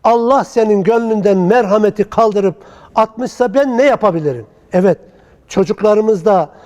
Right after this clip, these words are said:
anne ve babanın sevgisi fıtri bir sevgidir. Ekstra bir şeye gerek yok, bir gayrete gerek yok değerli kardeşlerim. Bir diğeri, bir diğeri, bazı sevgiler,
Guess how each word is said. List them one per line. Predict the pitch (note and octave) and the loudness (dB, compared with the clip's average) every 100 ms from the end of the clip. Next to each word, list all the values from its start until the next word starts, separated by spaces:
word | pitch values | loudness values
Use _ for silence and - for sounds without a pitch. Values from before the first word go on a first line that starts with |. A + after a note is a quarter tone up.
| - - | -10 -2
anne | F#3+ G3+ C4 | 0 0 0
ve | B3 E3+ | 0 0
babanın | F#3+ G3 F#3+ F#3 D3+ B2+ - _ | 0 2 2 0 -2 -8 -20 _
sevgisi | - G#3 G3+ F#3+ - C#4 D4 - - - _ _ | -6 -2 0 -2 -4 -4 -4 -6 -16 -20 _ _
fıtri | - A#3 A3+ D4 A#3+ | -4 -2 -2 -2 0
bir | A#3+ | -2
sevgidir. | F#3+ A3+ G#3 F#3+ F3 D3+ C3+ - - _ | 0 -2 0 -2 0 -2 -4 -20 -20 _
Ekstra | G#3+ - - B3 C4 | -4 -4 -8 -2 -2
bir | A3 | -2
şeye | - B3 A#3+ | -2 0 0
gerek | G#3 A#3 A#3 A#3+ | 0 -2 -2 -2
yok, | A#3+ - - | -4 -2 -2
bir | A3 F3+ - - _ | -2 -2 -12 -20 _
gayrete | G3+ G#3+ A3+ A3 A3+ | 0 2 0 0 0
gerek | A3 A3+ G#3+ - | 2 0 0 0
yok | A#3 - - - _ | 0 -2 -8 -20 _
değerli | G#3+ G3+ G3 F#3 | 0 2 2 0
kardeşlerim. | F#3 D#3+ D#3 F#3 D3+ B2 - _ _ _ _ _ _ _ - - - - - - - - | 0 0 -4 -4 -4 -4 -12 _ _ _ _ _ _ _ -20 -20 -20 -20 -20 -20 -20 -2
Bir | C#4 D#4 D4 | 0 2 2
diğeri, | C4+ A3 A3 C4 - - _ - | 2 2 2 -2 -10 -20 _ -2
bir | A#3 A3 | 0 2
diğeri, | A3 F#3+ F3 A#3 - - - - _ | 2 2 0 -2 -8 -20 -20 -20 _
bazı | G#3 C#4+ C#4+ C#4 | 0 0 -2 -2
sevgiler, | C#4 B3 A3+ A#3+ B3 | -2 0 0 0 0